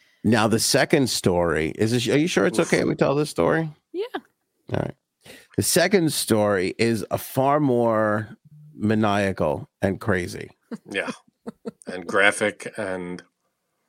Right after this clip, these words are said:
Speaker 2: vengeful
Speaker 3: <laughs>
Speaker 2: and awesome.
Speaker 1: And as you're hearing it, I want you to understand the short amount of time he had to come up with this long-term plan.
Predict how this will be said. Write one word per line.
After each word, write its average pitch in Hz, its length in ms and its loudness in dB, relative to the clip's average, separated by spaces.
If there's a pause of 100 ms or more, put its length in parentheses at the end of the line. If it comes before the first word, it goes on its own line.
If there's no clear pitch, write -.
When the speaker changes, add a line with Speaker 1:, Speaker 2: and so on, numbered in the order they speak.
(420)
Speaker 2:
vengeful 113 1040 2 (340)
Speaker 3:
<laughs> - 800 -2
Speaker 2:
and 107 240 -2
awesome. 92 440 0 (480)
Speaker 1:
And 135 140 2
as 175 380 2
you're 175 160 2
hearing 147 440 2
it, 113 120 2
I 113 60 2
want 143 400 0
you 143 240 2
to 113 400 0
understand 113 880 0
the 98 100 0
short - 720 -2
amount 117 480 0
of 104 120 -8
time 95 680 -2 (420)
he 143 320 0
had 117 440 0
to 98 100 -6
come 107 260 -2
up 107 200 0
with 101 200 0
this 92 340 -4 (420)
long-term 113 1400 2
plan. 85 640 -4